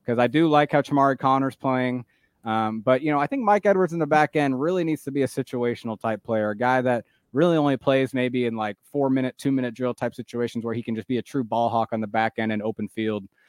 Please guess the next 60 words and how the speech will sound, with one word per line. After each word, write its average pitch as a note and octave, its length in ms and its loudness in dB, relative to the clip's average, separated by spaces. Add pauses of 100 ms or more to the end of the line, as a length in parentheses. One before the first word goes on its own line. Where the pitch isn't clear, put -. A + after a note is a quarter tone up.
(400)
Just F#3+ 180 -2
feels D#3+ 220 2
like D3 180 2
to C#3+ 100 -2
me, C#3 400 2 (400)
he D3 220 0
just C3 400 -2
in B2+ 120 -2
condensed C#3 420 0
space C#3 400 0
or A#2 80 -4
just B2 180 -6
as B2 120 2
a A2+ 60 -6
tackler, C3 480 0
he C#3 120 0
is B2+ 100 -2
just B2 180 -8
not B2 260 2 (360)
get, C3+ 180 -2
he C3+ 100 -2
does D3+ 180 -2
not D3+ 200 6
get D3 100 2
it C3 100 -4
done C#3+ 180 4
as B2 120 -2
much B2+ 200 2
as B2 100 -2
a B2 40 -4
guy B2+ 140 2
like A#2+ 160 2
B B2 140 0
Cook B2 300 -2
did. A2+ 340 -2
And A2+ 180 -2
I A2+ 100 -2
feel C3 200 -2
like A#2+ 180 0
in A#2+ 100 -2
the A2+ 60 -4
playoffs, A2+ 680 -2 (280)
they're A2+ 100 -6
gonna A#2+ 160 -2
really B2 240 0
need A#2+ 260 0
him. A2 360 -4 (380)
And B2 120 2
then C3 120 4
guys C3 260 6
like B2 160 2
Reed C3+ 260 0
and A#2+ 220 -2
Shamar C3 420 -6
Connor, B2 500 2
you A#2+ 100 -4
know, A2+ 120 -4
up, B2 220 -4
you B2 100 -10
know, G#2+ 280 -8